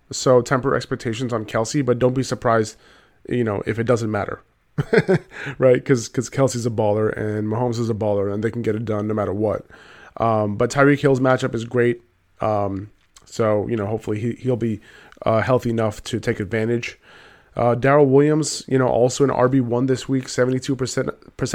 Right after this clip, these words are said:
of snaps last week, got almost every carry at running back, ran a route on more than fifty percent of Mahomes' dropbacks. That's legit usage with Clyde Edwards-Helaire out. Um, he's also the clear goal line back as well.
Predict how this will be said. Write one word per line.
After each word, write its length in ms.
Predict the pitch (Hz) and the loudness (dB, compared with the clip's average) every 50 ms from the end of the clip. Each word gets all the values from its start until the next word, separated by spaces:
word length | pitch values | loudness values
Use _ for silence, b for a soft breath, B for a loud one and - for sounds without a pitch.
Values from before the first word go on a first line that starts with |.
| 135 | 0
of 80 | 131 113 | 0 -2
snaps 360 | - - 123 120 123 - - | -2 -2 -2 -2 -2 -2 -2
last 280 | 131 123 123 117 - - | -2 0 0 -2 -2 -2
week, 280 | 131 131 127 120 127 | 0 0 0 -2 -2
got 160 | 131 120 107 113 | -2 -2 0 0
almost 280 | - 123 120 110 - - | 0 -2 -4 -4 -6 -4
every 220 | - 120 120 123 | -4 -2 -2 -2
carry 360 | 117 - - 123 120 123 127 120 | -4 -4 -4 -2 0 2 2 2
at 140 | 117 120 | 0 0
running 220 | 117 113 117 120 113 | -2 -2 -2 -2 0
back, 340 | 117 117 113 113 110 - B B B B B B B B - | 0 0 0 -2 -4 -6 B B B B B B B B 0
ran 180 | - 127 123 | 2 4 4
a 60 | 120 | 4
route 240 | 120 113 113 117 123 | 4 4 4 4 2
on 120 | 127 123 117 | 2 0 -2
more 220 | 113 113 120 123 | 0 0 0 0
than 100 | 117 117 | 0 -2
fifty 300 | 113 - - 123 - 131 | -4 -6 -8 -6 -6 -8
percent 340 | 127 - 120 - - 127 120 | -6 -6 -6 -2 0 0 0
of 100 | 117 107 | 0 -2
Mahomes' 380 | 113 107 110 120 117 107 104 | -2 -4 -2 -2 -2 -2 -4
dropbacks. 680 | 92 - 120 117 117 120 123 120 113 113 117 107 - - - - - 139 139 | -2 0 0 0 0 0 0 -2 0 0 -2 -2 -6 -10 -8 -6 -4 -2 -2
That's 140 | 147 135 143 | 0 2 2
legit 320 | 156 139 123 135 139 - - - - | 2 4 4 2 2 2 -2 -8 -10
usage 540 | - 135 131 147 143 - 123 113 110 - b b b b b b b b b | -4 -2 0 0 0 0 -2 -2 -2 -6 b b b b b b b b b
with 380 | 123 123 131 127 - - - - | 0 2 2 2 0 -4 -12 -8
Clyde 220 | - - 131 123 | -2 0 2 2
Edwards-Helaire 520 | 123 123 117 - - - 117 123 113 - - - | 2 2 0 -4 -4 -2 -2 0 -2 -2 0 0
out. 260 | 135 139 - - - b b b b b b b b b - | 0 0 -2 -4 -12 b b b b b b b b b -2
Um, 420 | - 123 123 120 117 117 110 - - _ - | 0 2 2 2 0 -2 -4 -8 -14 _ -4
he's 160 | 143 151 135 | 0 4 4
also 220 | 151 139 123 139 | 4 4 4 2
the 80 | 131 120 | -2 -2
clear 240 | - - 139 135 127 | 0 0 0 2 2
goal 180 | 123 131 131 | 2 2 2
line 160 | 127 117 107 | 2 0 0
back 180 | 101 110 107 101 | -2 -4 -4 -4
as 120 | 98 92 | -6 -6
well. 200 | 101 107 - - | -4 -6 -6 -6